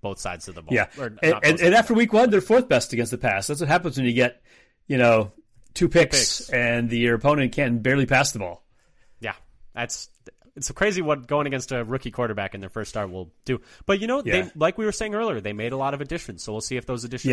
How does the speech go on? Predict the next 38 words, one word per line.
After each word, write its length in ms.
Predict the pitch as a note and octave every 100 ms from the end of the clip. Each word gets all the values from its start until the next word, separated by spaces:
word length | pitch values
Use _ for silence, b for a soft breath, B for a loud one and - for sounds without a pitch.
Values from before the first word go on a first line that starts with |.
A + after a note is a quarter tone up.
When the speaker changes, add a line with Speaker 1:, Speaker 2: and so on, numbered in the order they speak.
| G2+
Speaker 2:
Yeah. 40 | B2
Speaker 1:
are 160 | C3 -
for 140 | D#3+
real. 140 | G3+ -
Speaker 2:
So 500 | - - D#3 C3+ - -
I 100 | B2
was 140 | B2 C#3+
looking 260 | A3 C3
a 40 | G#2+
little 140 | G2+
bit 280 | F#2 F#2 -
about 280 | A2 G#2 -
that. 240 | F2+ F#2+
So 480 | - A#2 G#2+ G#2 G2+ _ _ _ _ _ _ _ _ _ _ _ -
even 520 | A#3 A3+ F3+ C3 A2 -
after 340 | C3+ E3+ B2
all 100 | G#2+
those 160 | G#2 G2
additions 480 | F#2+ - - F#2 F#2+
in 60 |
the 60 | F#2+
summer, 460 | - D3 C3 F#2+ F#2+
their 580 | G#2 G2 F#2+ F#2+ A#2+ _ _ _ _ -
ranking 540 | A#2 B2+ B2 C#3 A2+
as 120 | G#2+ G#2
a 60 |
def-, 260 | G2 - - -
um, 240 | G#2 F#2+ F#2+
defensive, 640 | - C#3+ C#3 A2 E2 - _ -
as 120 | G#2+
a 40 |
secondary, 640 | - D#3+ C3+ G2 E2+ D#2+ - _ _ _ _ _ _ _ -
was 260 | D3+ F3+ G3+
in 120 | G#3
the 80 | F3+
twenties 440 | D#3 C3+ E2+ -
by, 240 | - A2 F#2+
you 240 | F#2+ B2